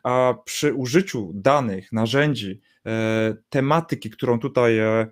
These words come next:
e, powiedzmy pokażemy, mm, e,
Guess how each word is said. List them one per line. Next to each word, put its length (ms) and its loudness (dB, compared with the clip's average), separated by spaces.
e, 220 -6
powiedzmy 340 -4
pokażemy, 680 0
mm, 460 -4
e, 500 -4